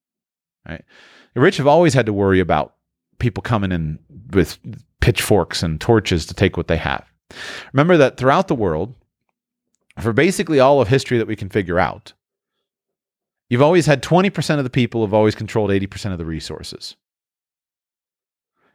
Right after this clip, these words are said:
And then in the modern world where we have better numbers, we know, of course, that the top twenty percent of the top twenty percent control eighty percent of the resources.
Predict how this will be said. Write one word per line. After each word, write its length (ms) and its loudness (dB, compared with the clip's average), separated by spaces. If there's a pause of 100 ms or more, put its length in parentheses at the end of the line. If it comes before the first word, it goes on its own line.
(140)
And 120 2
then 120 6
in 80 4
the 60 2
modern 500 2
world 320 4
where 100 2
we 140 4
have 200 2
better 240 4
numbers, 400 2
we 140 -2
know, 160 4
of 100 0
course, 260 2
that 140 -2
the 60 -12
top 260 -2
twenty 220 -4
percent 260 -6
of 40 -2
the 60 -6
top 220 -2
twenty 200 -8
percent 280 -8
control 280 -2
eighty 160 2
percent 260 -8
of 60 -6
the 40 -8
resources. 580 -8